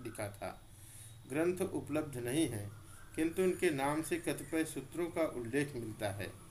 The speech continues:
योग्य भाष में आठ सूत्रों का उल्लेख है। विज्ञान भिक्षु तथा वृद्ध वाचस्पति मिश्र का कहना है कि ये सूत्र पंचशिख के रचित हैं।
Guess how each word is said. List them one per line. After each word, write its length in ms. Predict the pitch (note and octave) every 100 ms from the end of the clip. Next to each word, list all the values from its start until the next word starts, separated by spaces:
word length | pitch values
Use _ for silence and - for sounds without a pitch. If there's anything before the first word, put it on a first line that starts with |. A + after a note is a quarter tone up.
| - - - - -
योग्य 380 | C3+ E3+ F3+ F#3
भाष 360 | B2+ D#3 E3 -
में 240 | E3+ E3
आठ 320 | D3 C#3+ D#3+
सूत्रों 640 | - - - - C#3+ D#3+ F3
का 160 | E3+
उल्लेख 340 | C#3+ A#2 C3+ C#3
है। 260 | A2 F#2 F#2+ - - - - - -
विज्ञान 520 | D3 C#3 D3 D#3+ E3
भिक्षु 520 | C#3+ A#2+ - F3 F3
तथा 640 | F#3 - C3 - C3 B2+ A#2+
वृद्ध 460 | E3+ D#3 C#3+ A#2+ - - - -
वाचस्पति 720 | C3 C#3 E3+ - D#3 D#3 C#3+
मिश्र 400 | C3 D#3 - D#3+
का 140 | D#3+
कहना 380 | D3 A#2+ B2+ D#3+
है 280 | A#2+ G#2 G#2 - - - -
कि 80 | C#3
ये 260 | C#3+ E3 F3
सूत्र 400 | - E3 - F3
पंचशिख 800 | F3+ D3 E3 E3+ D#3+ - F#3+ -
के 340 | - D3+ A#2+
रचित 260 | A#2 D#3+ D#3
हैं। 240 | A#2 F#2